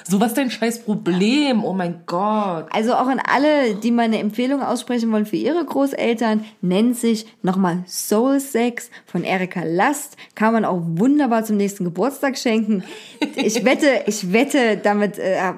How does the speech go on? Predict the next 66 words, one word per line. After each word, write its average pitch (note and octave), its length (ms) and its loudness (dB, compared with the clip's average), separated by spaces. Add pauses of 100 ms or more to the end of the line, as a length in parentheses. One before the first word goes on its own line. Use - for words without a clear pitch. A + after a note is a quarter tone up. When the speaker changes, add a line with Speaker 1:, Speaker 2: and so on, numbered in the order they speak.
Speaker 2:
bereitet G3+ 260 2
ihr F#3 80 0
ein F3+ 140 -4
einzigartiges G#3+ 720 0
Geschenk G3 380 -4
und D3 160 -10
Speaker 1:
Mhm. F4+ 60 -4
Speaker 2:
ganz C4+ 420 2
viel G#3+ 180 4
Vergnügen. G3+ 580 2 (160)
Speaker 1:
Richtig, D#3+ 460 -2
das B3+ 160 -6
denke E4 180 -6
ich - 80 -6
auch. D#3+ 140 -4 (480)
Außer A3+ 240 4
eure A3+ 260 4
Großeltern G3 540 0
hassen G#3 220 -2
euch, G#3 180 -4
wie G3 60 -6
das F3+ 100 -6
bei F#3 120 -6
meinen F3+ 180 -2
Großeltern F#3 360 -2
der F3+ 100 -2
Fall F3 200 -6
war, E3 100 -4
dann E3 140 -8
ist F3 120 -10
vielleicht - 220 -10
nicht E3 140 -10
so D#3+ 80 -10
ein D3+ 60 -12
gutes F3 240 -4
Geschenk. A3 240 0 (260)
<laughs> - 200 -2
Speaker 2:
Oder E4+ 200 4 (140)
eure C#4+ 180 4
Gro-, D4+ 300 0
und, B3 140 2
oder B3+ 360 4
eure B3 140 2
Großeltern A#3+ 380 2
sind G#3+ 120 4
super A3+ 180 0
konservativ G#3+ 680 0
und G3 180 0
verheimlichen G3+ 540 2
die F3+ 60 -2
ganze F#3+ 240 0
Zeit, F#3+ 100 0
dass F3+ 80 0
sie F#3 60 0
überhaupt F3+ 180 2
jemals F3+ 260 0
Sex F#3+ 240 -2
hatten, F3 200 -4
dann F3 120 -4
vielleicht F3+ 300 -4
auch E3+ 160 -6
nicht. E3+ 280 -6
Speaker 1:
Ja. E3 380 -6
Speaker 2:
Oder C#4+ 240 4
gerade G3+ 440 2
dann. D#3 280 -6